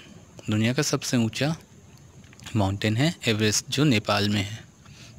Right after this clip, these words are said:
ठीक है, और जहाँ बहुत ज़्यादा ठंड भी होती है। Third आते हैं, "Ship of the desert", रेगिस्तान का जहाज कहा जाता है इसे।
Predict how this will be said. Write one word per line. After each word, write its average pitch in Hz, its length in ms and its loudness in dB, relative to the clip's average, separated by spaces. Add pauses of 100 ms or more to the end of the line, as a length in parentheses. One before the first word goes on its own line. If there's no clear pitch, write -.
ठीक 131 180 0
है, 151 60 4
और 120 60 2
जहाँ 107 200 0
बहुत 104 200 0
ज़्यादा 117 240 0
ठंड 117 300 2
भी 104 80 2
होती 104 260 -4
है। 104 160 -6 (1000)
Third 139 160 2
आते 117 240 0
हैं, 143 220 0 (360)
"Ship - 540 2
of 120 160 4
the 110 180 2
desert", 110 580 2 (1800)
रेगिस्तान 107 640 2
का 117 160 -2
जहाज 107 400 0
कहा 123 200 0
जाता 127 280 -2
है 131 60 2
इसे। 143 340 -2